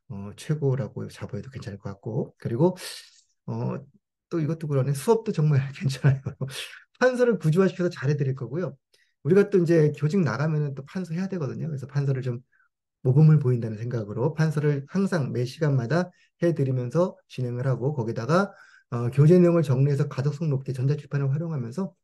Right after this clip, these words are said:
여러분들에게 가장 효율적으로 그리고, 어, 좀 제대로 수업할 수 있는 방식들을 구현하고자 노력을 하고 있습니다.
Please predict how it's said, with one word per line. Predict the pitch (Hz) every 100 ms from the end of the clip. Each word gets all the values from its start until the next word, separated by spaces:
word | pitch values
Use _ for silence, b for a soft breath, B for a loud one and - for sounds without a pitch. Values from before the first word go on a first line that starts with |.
| -
여러분들에게 | 123 120 117 123
가장 | 107 120 117
효율적으로 | 262 247 - 143 - 135 - _
그리고, | 120 113 165 165 B B B -
어, | 113 113 113
좀 | 127 123
제대로 | - 123 139 123 165
수업할 | - 165 -
수 | 135 131
있는 | 117 147
방식들을 | 110 107 _ 123 139
구현하고자 | 135 120 110 107 139
노력을 | 113 117 110
하고 | 110 110
있습니다. | - - 156 -